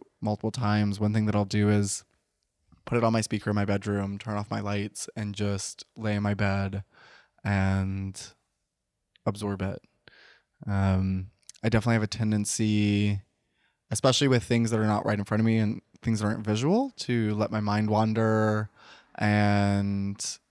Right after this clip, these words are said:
or to get fixated on a single point. And so I find that whenever I just let everything be still and whenever I am not visually stimulated and just let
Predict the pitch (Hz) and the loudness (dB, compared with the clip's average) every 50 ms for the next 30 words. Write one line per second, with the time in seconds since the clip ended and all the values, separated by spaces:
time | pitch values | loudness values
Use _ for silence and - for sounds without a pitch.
0 | _ _ _ _ _ _ _ _ - 120 120 117 113 110 107 104 104 104 107 113 | _ _ _ _ _ _ _ _ 2 4 6 6 6 6 4 4 2 2 0 -2
1 | 120 113 - _ _ _ - _ _ _ _ _ _ _ _ _ _ _ _ _ | -4 -6 -10 _ _ _ -20 _ _ _ _ _ _ _ _ _ _ _ _ _
2 | _ - - - 120 113 110 107 95 110 - - - - 120 - - 117 107 107 | _ -14 -10 -4 -2 -2 -2 -2 -2 -4 -6 -4 -2 -2 -2 0 0 0 2 2
3 | 104 101 101 104 - - 107 104 101 98 - - 120 123 165 214 - _ - - | 2 2 0 0 -2 -2 -2 -2 -2 -2 -2 -2 -2 0 0 -2 -4 _ -18 -20
4 | - - - _ _ _ - - 117 107 107 107 107 - 110 107 107 101 - - | -20 -20 -20 _ _ _ -6 -2 -2 0 0 -2 -2 0 0 0 0 0 0 0
5 | 113 110 110 110 - - 110 107 101 107 104 104 104 101 101 98 107 101 - - | 0 2 2 0 0 0 0 0 0 2 0 2 2 0 0 -2 -4 -6 -6 -8
6 | - _ _ _ _ _ _ _ _ _ _ - 113 117 113 117 110 120 110 107 | -8 _ _ _ _ _ _ _ _ _ _ -2 0 2 2 2 2 0 0 0
7 | 107 104 - - - 117 113 110 110 110 104 101 101 98 104 101 98 98 101 101 | 0 -2 -2 0 2 4 4 6 6 4 4 2 0 0 -2 -2 -2 -2 -2 -2
8 | 101 98 101 113 - - 101 107 104 104 104 98 110 107 104 104 104 101 - - | -4 -4 -6 -8 -8 -8 -6 -4 -4 -4 -4 -4 -6 -8 -6 -6 -6 -6 -6 -6
9 | 104 104 104 101 101 98 101 101 101 98 107 104 101 101 98 - - 101 98 113 | -4 -4 -2 -4 -4 -4 -4 -6 -6 -6 -6 -8 -8 -8 -10 -8 -6 -6 -6 -6